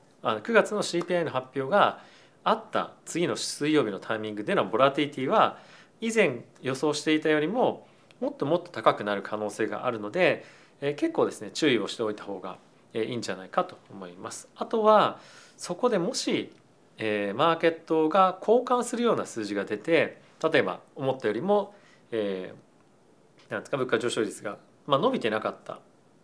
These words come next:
ていうようなことが起きた場合、短期的にマーケットが上がる可能性はありますよね。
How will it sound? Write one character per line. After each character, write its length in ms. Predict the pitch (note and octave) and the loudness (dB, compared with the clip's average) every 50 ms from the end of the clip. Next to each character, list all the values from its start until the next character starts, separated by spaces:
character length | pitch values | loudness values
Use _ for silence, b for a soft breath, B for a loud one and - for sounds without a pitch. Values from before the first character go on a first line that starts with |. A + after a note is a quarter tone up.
| _ _ _ | _ _ _
て 80 | - | -2
い 40 | E3 | 0
う 20 | G3 | 2
よ 80 | G3 | 2
う 20 | C#3 | 2
な 80 | G2 | 0
こ 100 | - B2 A2 | -2 -2 -2
と 100 | A2+ G2 | 0 -2
が 80 | G2 | -2
起 260 | - G#2+ - - - | -4 -6 -6 -8 -4
き 40 | - | 0
た 120 | - C3 G2+ | 2 2 2
場 140 | G2 F#2+ | 0 -2
合、 40 | G2 G2+ G2+ G2 B B B B B B B - | -6 -8 -8 -10 B B B B B B B -18
短 240 | - - - B3+ A#3 | -18 -14 -14 -14 -14
期 100 | - - | -8 -6
的 240 | - A3 A3 - G3+ | -6 -6 -4 -4 -2
に 180 | F#3+ F#3 F3+ | -2 0 0
マ 160 | E3 D#3+ D#3+ | 2 2 2
ー 40 | D#3+ | 2
ケ 80 | D#3+ D#3+ | 0 0
ッ 20 | |
ト 80 | E3 C#3 | 2 4
が 140 | B2 B2 B2 | 6 6 6
上 60 | B2+ | 6
が 60 | C3+ | 4
る 60 | B2 A#2+ | 2 -2
可 180 | - - C3+ B2 | -4 -4 -4 -4
能 80 | A#2+ | -4
性 140 | - - A2 | -4 -4 -4
は 160 | G2 - G#2 | -2 0 2
あ 60 | G#2+ | 2
り 60 | A2+ A#2+ | 2 2
ま 140 | B2 A2+ | -2 -4
す 60 | - - | -4 -8
よ 100 | - - | -12 -12
ね。 180 | C3+ F#3+ - | -12 -12 -12